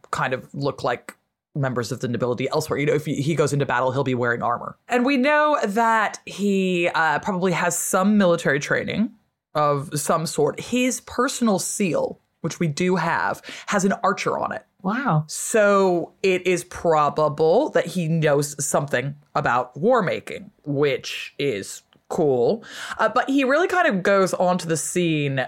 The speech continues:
Speaker 1: when it all kind of starts kicking off with the Scottish Wars of Independence. And that's when we start getting really good records about him because, you know, um, sometimes our records for Scotland are not the best.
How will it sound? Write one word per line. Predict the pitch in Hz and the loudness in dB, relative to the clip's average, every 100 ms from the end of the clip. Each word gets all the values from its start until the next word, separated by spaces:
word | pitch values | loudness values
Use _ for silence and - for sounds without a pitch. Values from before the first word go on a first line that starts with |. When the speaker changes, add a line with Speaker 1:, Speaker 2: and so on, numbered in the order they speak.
| - | -6
Speaker 1:
when | 165 175 208 202 175 - - | -2 0 2 4 2 -2 0
it | 190 | 2
all | 180 175 | 4 2
kind | 170 170 | 0 -4
of | |
starts | 151 156 139 | 0 -2 -2
kicking | - 180 - 147 | -6 -4 -4 -4
off | - 143 127 - | 0 0 0 -4
with | 165 156 151 | -2 -2 -2
the | |
Scottish | 143 151 131 135 - | -2 -2 0 -2 -6
Wars | 170 151 135 | -2 0 0
of | 135 | -2
Independence. | 139 139 143 135 131 - - - | -4 -4 -4 -4 -4 -6 -10 -4
And | 175 175 | 0 2
that's | 190 190 - - | 0 0 -4 -4
when | 175 165 147 | 0 0 0
we | 143 | -2
start | 151 - 151 - - | -2 0 -2 -2 -2
getting | 156 143 - | -2 0 0
really | 156 151 | 0 2
good | 156 | 0
records | 202 202 139 110 | 0 0 -2 -2
about | - 147 120 | -2 -2 -2
him | 262 | -2
because, | - - 214 214 - - - | -4 -2 -2 -4 -12 -12 -8
you | - 392 | -2 2
know, | 240 233 226 220 220 214 | 4 4 4 4 4 2
um, | 196 190 185 - - | 2 0 -2 -10 -10
sometimes | 208 359 339 320 - | -2 -2 0 0 0
our | 214 220 | 0 2
records | 190 185 185 180 151 | 0 0 0 0 -2
for | 185 180 | 0 0
Scotland | - 156 147 170 - | 0 0 2 0 2
are | 160 160 | 0 2
not | 156 147 143 - | 2 0 -2 -4
the | 143 151 | -2 -2
best. | 127 120 131 302 - - | 0 -2 0 -2 -6 -10